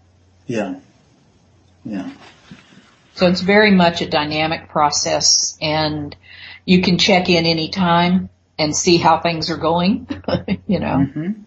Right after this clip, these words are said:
Speaker 1: Yeah, so you can revisit the same, uh, the
Speaker 2: Mm-hmm.
Speaker 1: same situation, yeah.
Speaker 2: Yeah, and then some of the work, uh, kind of associated with that is to do the house projections,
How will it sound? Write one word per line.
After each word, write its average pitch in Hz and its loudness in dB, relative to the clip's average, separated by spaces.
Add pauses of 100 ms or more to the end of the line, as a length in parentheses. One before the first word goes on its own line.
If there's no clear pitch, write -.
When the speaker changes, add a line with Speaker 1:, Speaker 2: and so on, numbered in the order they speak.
(1500)
Speaker 1:
Yeah, 180 4
so 156 0
you 139 2
can 139 0
revisit 131 -4
the 113 -8
same, 117 -4
uh, 107 -8
the 104 -4
Speaker 2:
Mm-hmm. 110 8
Speaker 1:
same 120 -4
situation, 107 -6
yeah. 98 -10 (880)
Speaker 2:
Yeah, 156 2 (140)
and 190 6
then 196 4
some 277 2
of 302 0
the 233 2
work, 175 2 (560)
uh, 151 2 (380)
kind 156 0
of 147 -6 (680)
associated 180 2
with 151 -8
that 151 0
is 156 -8
to 151 -4
do 170 2
the 165 4
house 165 2
projections, 160 -4